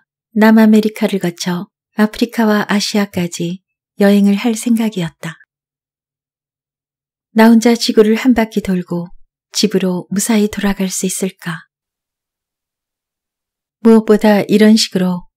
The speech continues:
결혼 생활을 시작했다는 사례는 들어본 적이 없었다. 제이슨이 나를 믿고 지지해 준 점은 감사한 일이었지만 그렇다고 내 행동이 초래할 위험에 대해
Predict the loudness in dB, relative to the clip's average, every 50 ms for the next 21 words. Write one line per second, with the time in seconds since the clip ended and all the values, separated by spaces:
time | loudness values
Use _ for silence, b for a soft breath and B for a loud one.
0 | _ _ _ _ -2 2 4 4 4 4 2 0 0 0 0 0 0 -2 -4 -4
1 | -2 -2 -2 -4 -4 -8 -10 -4 -2 0 0 0 -2 -2 -4 -4 -2 -2 -2 -2
2 | -2 -4 -4 -8 -12 _ _ -2 0 2 2 2 2 2 0 0 0 -2 -4 -4
3 | -6 -8 -8 -8 -10 -10 _ _ -12 -12 -12 _ _ _ _ _ _ _ _ _
4 | _ _ _ _ _ _ _ _ _ _ _ _ _ _ _ _ _ _ _ _
5 | _ _ _ _ _ 0 2 4 4 4 2 2 4 4 4 4 4 2 0 0
6 | 0 0 0 0 -2 -4 -6 _ -4 -2 -2 -2 -2 -6 -10 -10 -4 -4 -4 0
7 | 2 2 4 2 2 0 0 -2 0 0 -2 -4 -2 -2 -2 -2 -4 -8 -10 -4
8 | -2 0 0 0 0 0 0 0 0 0 0 -2 -2 -4 -4 -6 -8 -10 -8 -6
9 | -6 -8 -10 _ _ _ _ _ _ _ _ _ _ _ _ _ -2 2 2 2
10 | 2 0 -4 -6 -2 -2 -2 -2 -2 -6 _ -2 2 2 2 2 2 2 0 2
11 | 2 4 4 2 2 0 0 -2 0 0 2 2 0 0 0 0 2 2 4 4
12 | 4 4 2 0 0 -2 -4 -4 -2 -4 -6 -10